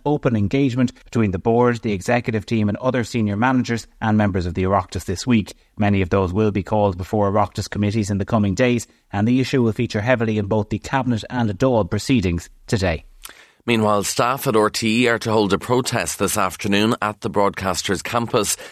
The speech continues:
Speaker 2: It's in response to the turmoil faced in the last few days following revelations Ryan Tubridy was paid three hundred and forty-five thousand euro more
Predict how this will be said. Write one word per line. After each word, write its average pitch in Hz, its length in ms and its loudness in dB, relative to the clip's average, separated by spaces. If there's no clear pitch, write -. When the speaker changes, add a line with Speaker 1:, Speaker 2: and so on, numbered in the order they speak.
Speaker 2:
It's 85 220 -6
in 85 100 -4
response 98 480 -2
to - 100 -6
the 80 140 -4
turmoil 98 460 0
faced 104 400 -4
in 101 100 -2
the 87 60 -4
last 92 280 -2
few 92 200 -2
days 107 340 0
following 98 400 -2
revelations 90 680 -2
Ryan 95 240 -2
Tubridy 101 400 0
was 85 160 -2
paid 90 240 -4
three 143 220 -2
hundred 101 280 -2
and 87 140 -2
forty-five 113 560 -2
thousand 95 460 -4
euro 87 200 0
more 101 400 2